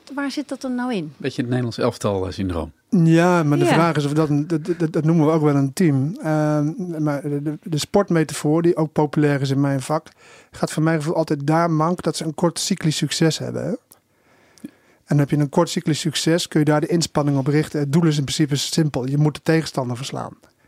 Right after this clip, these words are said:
Speaker 3: En dat moet je doen met de talenten die je hebt.
Speaker 1: Ja.
Speaker 3: Maar doelen voor teams en organisaties zijn vaak ambigu. Dat maakt het al
Speaker 1: Hmm.
Speaker 3: lastig. Het is niet het een of het ander,
Speaker 2: Nee.
Speaker 3: het is meerdere dingen tegelijk.
Speaker 1: Oh ja.
Speaker 3: En, eh, het belang wat mensen toekennen aan ambiguë doelen verschilt ook enorm.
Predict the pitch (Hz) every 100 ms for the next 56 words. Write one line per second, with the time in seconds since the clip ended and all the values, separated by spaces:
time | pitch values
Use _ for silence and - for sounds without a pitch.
0 | _ _ - 143 143 143 147 147 139 -
1 | 147 143 143 143 147 147 165 - 196 196
2 | - - - - 160 143 165 196 147 151
3 | 185 180 165 160 - 156 156 220 214 180
4 | 165 156 156 156 147 - 202 151 _ _
5 | _ - _ _ _ _ _ _ _ -
6 | 143 160 170 240 147 165 175 - - -
7 | _ - 165 160 151 165 165 143 147 160
8 | 185 185 - 160 151 160 151 147 147 143
9 | 151 - 165 175 131 - _ _ 196 208
10 | 190 156 151 _ - 147 143 147 160 151
11 | 151 151 147 - _ _ _ _ 156 139
12 | 147 214 196 160 151 139 147 156 - 143
13 | 147 156 143 - 143 135 139 147 151 -
14 | 151 170 170 - 131 120 113 110